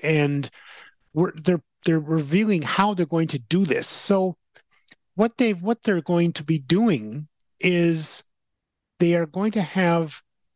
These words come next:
um, I think they call Varia ports. Um, I, I can't pronounce, um, Verdi, Veri po-, Verdi points,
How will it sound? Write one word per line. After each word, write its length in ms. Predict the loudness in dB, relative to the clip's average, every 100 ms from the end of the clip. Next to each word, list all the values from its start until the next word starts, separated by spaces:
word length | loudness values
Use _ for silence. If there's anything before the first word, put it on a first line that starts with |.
| _ _ _ _ -10 -10 -4
um, 560 | 0 2 4 2 0 -2 _ _ _ _ _ _ _ -4
I 60 | 0
think 200 | 0 0
they 60 |
call 200 | 0 0
Varia 420 | 2 2 2 2 0
ports. 680 | -2 -4 -4 -6 -6 -6 0
Um, 500 | 2 2 0 -2 -4 -4
I, 160 | -2 -2 -2 -2
I 140 | 0
can't 320 | 0 -2 0
pronounce, 260 | -2 -2 0
um, 400 | 0 2 0 -4 _ _ _ 0
Verdi, 300 | 0 0 -4
Veri 420 | -2 0 0 -2
po-, 300 | -4 -10 -4
Verdi 280 | -2 -2 -4
points, 600 | -4 -6 -4 -6 -6